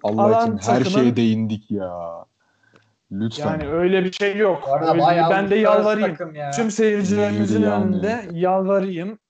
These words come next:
Speaker 3: Ben öncelikle
Speaker 2: Jüriye.
Speaker 1: Ben yalvarmıyorum.
Speaker 3: Arsenal'i,
Speaker 1: Ben, ben
Speaker 3: Arsenal'i
Speaker 1: jüriyi,
Speaker 3: şikayet
Speaker 2: Jüriye
Speaker 3: ediyorum.
Speaker 1: ben jüriyi
Speaker 3: Arsenal'i
Speaker 1: çok
Speaker 3: şikayet
Speaker 1: beğenerek
Speaker 3: ediyorum.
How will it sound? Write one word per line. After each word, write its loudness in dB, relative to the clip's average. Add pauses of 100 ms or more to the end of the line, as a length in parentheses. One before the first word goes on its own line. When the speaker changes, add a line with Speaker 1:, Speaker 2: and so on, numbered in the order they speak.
Speaker 3:
Ben -6
öncelikle -4
Speaker 2:
Jüriye. 2
Speaker 1:
Ben 4
yalvarmıyorum. 2
Speaker 3:
Arsenal'i, -6
Speaker 1:
Ben, -12
ben -6
Speaker 3:
Arsenal'i -2
Speaker 1:
jüriyi, -2
Speaker 3:
şikayet 0
Speaker 2:
Jüriye -8
Speaker 3:
ediyorum. -6
Speaker 1:
ben -6 (100)
jüriyi -8
Speaker 3:
Arsenal'i -6
Speaker 1:
çok -2
Speaker 3:
şikayet -12 (220)
Speaker 1:
beğenerek -4
Speaker 3:
ediyorum. -20